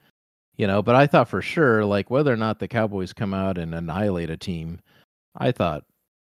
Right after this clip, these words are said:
for sure they were gonna come out and win this game and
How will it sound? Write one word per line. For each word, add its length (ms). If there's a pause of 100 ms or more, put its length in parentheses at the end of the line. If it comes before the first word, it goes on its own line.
for 120
sure 280
they 120
were 140
gonna 300
come 240
out 220
and 200
win 200
this 180
game 420 (960)
and 500